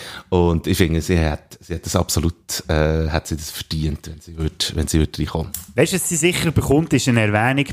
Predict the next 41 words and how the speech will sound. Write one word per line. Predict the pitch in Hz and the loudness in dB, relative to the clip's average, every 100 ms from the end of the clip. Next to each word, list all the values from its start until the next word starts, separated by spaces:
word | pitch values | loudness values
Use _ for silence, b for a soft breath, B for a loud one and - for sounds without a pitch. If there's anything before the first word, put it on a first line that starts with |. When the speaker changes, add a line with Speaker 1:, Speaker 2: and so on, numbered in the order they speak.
| - | 2
Speaker 2:
bei | 113 113 | 4 4
unserem | 127 117 | 2 2
nächsten | 107 123 - 123 | 2 2 0 -4
Post, | - 107 120 113 | 0 -2 0 0
wenn | 101 | -2
wir | |
die | 90 95 | -2 -6
Sendung | - 110 131 151 139 139 - | -2 -2 -2 -4 0 0 2
oder | 131 95 | -2 0
die | 107 | -4
Folge | - 113 131 - | 2 2 0 -6
tun, | 117 117 117 113 - | 2 4 4 2 0
propagieren. | 110 107 - 107 113 95 90 90 87 | 0 2 0 -2 -2 -2 0 -2 -2
Dann | 120 | 2
Speaker 1:
Ja, | 185 | 2
Speaker 2:
tun | 196 | 2
Speaker 1:
ist | |
Speaker 2:
wir | 156 | 4
Speaker 1:
doch | |
Speaker 2:
sie | 147 | 4
Speaker 1:
gut. | 165 | 4
Speaker 2:
doch, | - | 0
tun | - 214 | 2 2
wir | 160 | 4
sie | 151 147 | 4 4
doch, | 123 123 | 4 4
äh, | 107 104 | 4 4
markieren, | 101 101 - 110 117 107 | 2 0 0 2 2 4
dann | 98 | 2
hat | 92 | 0
sie | 90 | -2
sicher | 101 92 | -2 -4
gefreut. | - - 92 - | -8 -2 -2 2
Ruby. | 98 107 95 101 95 82 B - 92 | 2 2 2 2 2 -2 B -4 2
Speaker 1:
Ruby | 165 160 | 4 2
State. | 117 - 98 - _ - - - | -2 0 0 -2 _ -20 -20 -4
Speaker 2:
Ruby | 104 175 196 185 175 | 2 4 4 2 0
State. | - - 117 - - _ - - - - | -2 -2 -2 -4 -14 _ -8 -8 -8 -6
Sagt | - 147 202 | 2 2 2
mir | 156 | 0
wirklich | 160 160 | 0 2